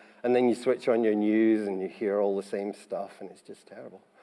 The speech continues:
Or actually, we can see that God is calling us to do a new thing.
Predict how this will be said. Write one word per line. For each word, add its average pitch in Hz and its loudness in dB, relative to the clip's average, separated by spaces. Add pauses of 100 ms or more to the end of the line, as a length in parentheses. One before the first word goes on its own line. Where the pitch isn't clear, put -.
(240)
Or 151 8
actually, 170 4
we 139 0
can - 0
see 165 4
that 117 -6
God 127 4
is 113 -4
calling 123 0
us 107 -4
to - -16
do 117 -2
a 110 0
new 110 -2
thing. 107 -8